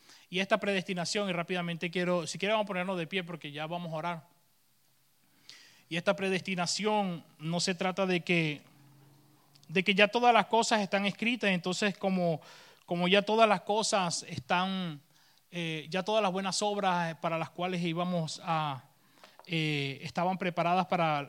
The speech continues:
para que anduviésemos en ellas, entonces no, no tiene sentido el hecho de que haya una intervención a través de nuestra oración. No es así. El hecho de esta predestinación es que Él nos escogió desde antes de la fundación del mundo para ser santos y sin mancha,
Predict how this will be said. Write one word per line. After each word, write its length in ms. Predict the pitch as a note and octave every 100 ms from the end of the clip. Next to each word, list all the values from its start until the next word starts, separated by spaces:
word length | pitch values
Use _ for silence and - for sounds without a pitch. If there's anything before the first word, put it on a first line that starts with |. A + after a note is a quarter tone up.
| -
para 160 | E3 D#3+
que 100 | D#3+
anduviésemos 520 | D#3 D#3+ E3 F3+ E3
en 120 | D#3
ellas, 220 | F#3 F#3
entonces 380 | D#3+ D#3 D#3+ F3
no, 300 | E3+ E3+ - -
no 240 | D#3 D#3+ E3+
tiene 220 | E3+ F3
sentido 480 | - D#3+ C#3+ F#3+ E3
el 80 |
hecho 160 | D#3 E3+
de 120 | D#3+
que 100 | D#3
haya 100 | D#3
una 120 | E3
intervención 580 | E3+ D#3+ D3+ D#3 C#3+ D#3+
a 60 | D#3+
través 240 | D#3 D3+
de 80 | D#3+
nuestra 240 | D#3 D3 D3+
oración. 480 | C#3 - F#3 A3+ - - - - -
No 160 | D3+ D3
es 160 | D3 D#3+
así. 380 | D3 F#3 E3+ C#3+ _ _ _ _ _ _ _ - - _
El 160 | D#3+ E3
hecho 220 | E3 G3
de 100 | F3+
esta 220 | E3 F3+
predestinación 720 | F3+ F3 E3 F3+ D#3+ - F3+
es 100 | E3+
que 260 | - F3 E3+
Él 100 | E3+
nos 140 | E3+
escogió 420 | E3 - D#3 E3 F3+
desde 240 | E3 D3+
antes 260 | D#3+ D#3+ E3+
de 60 |
la 100 | D#3+
fundación 500 | - E3 D3+ - E3+
del 140 | E3+ E3
mundo 300 | F3+ F#3+ E3
para 240 | D3+ C#3+
ser 240 | - D#3
santos 440 | C#3+ - E3+ F3 D#3+
y 60 |
sin 160 | D3 D3
mancha, 480 | C#3+ D#3 E3 F3